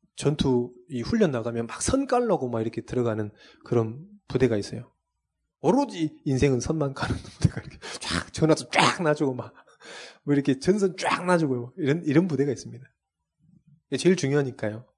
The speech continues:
근데 거기 부대가 이제 단독 막사예요. 저 이제 외딴 데에 이제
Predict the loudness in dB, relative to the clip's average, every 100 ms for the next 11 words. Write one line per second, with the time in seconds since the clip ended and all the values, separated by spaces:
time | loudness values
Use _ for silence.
0 | _ _ _ -20 _ 0 4 4 4 2
1 | 2 2 2 0 -4 -4 -4 -2 -6 -8
2 | -12 -14 _ _ _ _ _ _ _ _
3 | _ _ _ -4 0 2 6 6 6 0
4 | 2 2 0